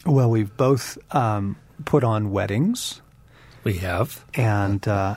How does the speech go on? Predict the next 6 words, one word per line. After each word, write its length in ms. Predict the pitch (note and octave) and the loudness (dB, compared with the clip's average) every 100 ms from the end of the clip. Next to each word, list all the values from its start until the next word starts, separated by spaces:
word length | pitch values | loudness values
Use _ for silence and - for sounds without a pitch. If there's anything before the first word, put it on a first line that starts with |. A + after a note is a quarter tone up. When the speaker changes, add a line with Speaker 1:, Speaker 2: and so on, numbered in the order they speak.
| - | -2
Speaker 1:
and 160 | C3+ A2 | 0 2
we've 220 | G2+ G2 | 0 -2
both 580 | G#2+ G#2+ A2 - - - - | 0 0 0 -4 -16 -16 -12
stepped 460 | - C3 G#2+ - | -4 0 -2 -2
into, 800 | A#2+ A2 A2+ - A2+ G#2+ G#2 G#2 - - - _ _ _ - | -2 0 -2 -2 -2 0 -2 -4 -8 -20 -20 _ _ _ -2
um, 440 | G#2+ F#2+ G2 | 0 0 -2